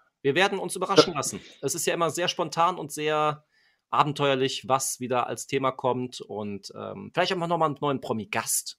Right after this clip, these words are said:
Speaker 1: Das wäre doch mal was.
Speaker 2: Ja,
Speaker 1: Ich hab
Speaker 2: oder
Speaker 1: auch schon
Speaker 2: wenn
Speaker 1: einen
Speaker 2: die
Speaker 1: für den
Speaker 2: Tech-
Speaker 1: Hinterkopf. Aber das wird alles noch nicht verraten. Das wird alles, das weiß Jörg selbst noch gar nicht. Ähm,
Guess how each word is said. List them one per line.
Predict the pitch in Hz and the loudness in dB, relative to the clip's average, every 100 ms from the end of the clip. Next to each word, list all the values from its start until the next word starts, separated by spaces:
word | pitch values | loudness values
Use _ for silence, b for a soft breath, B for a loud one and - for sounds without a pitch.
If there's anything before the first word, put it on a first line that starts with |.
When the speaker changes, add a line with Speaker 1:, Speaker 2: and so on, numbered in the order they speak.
| _ | _
Speaker 1:
Das | 113 - | -6 -2
wäre | 113 | -4
doch | 104 | -2
mal | 95 | -4
was. | 87 - - _ _ _ _ _ _ _ _ _ | -4 -8 -14 _ _ _ _ _ _ _ _ _
Speaker 2:
Ja, | - 170 - | 4 6 8
Speaker 1:
Ich | |
hab | 123 | 10
Speaker 2:
oder | 120 | 8
Speaker 1:
auch | 120 | 6
schon | 127 | 4
Speaker 2:
wenn | 123 | 6
Speaker 1:
einen | 113 | 6
Speaker 2:
die | |
Speaker 1:
für | - | 8
den | 151 | 6
Speaker 2:
Tech- | 180 | 6
Speaker 1:
Hinterkopf. | 214 - 107 - - | 0 -2 -2 -4 4
Aber | 156 220 226 | 8 8 6
das | 220 - - | 2 0 -2
wird | 208 202 - | 2 2 2
alles | 170 180 | -2 -2
noch | 170 | -4
nicht | 165 | -4
verraten. | 165 143 170 - 180 | 2 6 4 4 -4
Das | 151 - | -4 -4
wird | 139 | -4
alles, | 131 143 143 B B | -2 -4 -6 B B
das | - | -4
weiß | 120 113 | -2 0
Jörg | 113 110 | 0 0
selbst | 113 110 | -2 -2
noch | 113 - | -4 0
gar | 110 104 | 0 0
nicht. | 101 - - | -2 -6 -8
Ähm, | 90 85 85 | -8 -8 -12